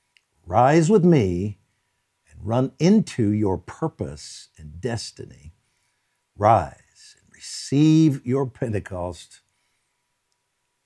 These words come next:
Run into the day of my power, my awakening, and my great harvest. Rise with me, says the Lord.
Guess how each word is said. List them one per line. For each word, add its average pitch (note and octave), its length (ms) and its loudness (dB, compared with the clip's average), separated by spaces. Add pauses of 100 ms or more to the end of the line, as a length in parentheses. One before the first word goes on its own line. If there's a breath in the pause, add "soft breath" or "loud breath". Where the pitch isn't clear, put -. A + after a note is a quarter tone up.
(160)
Run G#2+ 460 -4
into F#2+ 560 -2
the D2 100 -16
day D2 640 -6 (100)
of D2 240 -18
my C2+ 240 -20 (100)
power, B2 640 -4 (1120)
my F2 220 -12
awakening, C2+ 800 -2 (640)
and C#2 200 -20
my C2+ 180 -20 (140)
great E2 420 -12 (340)
harvest. - 720 -18 (960)
Rise D2+ 1040 -4 (420)
with D2 260 -16
me, D#2 460 -12 (800)
says - 420 -20
the - 80 -20
Lord. - 280 -16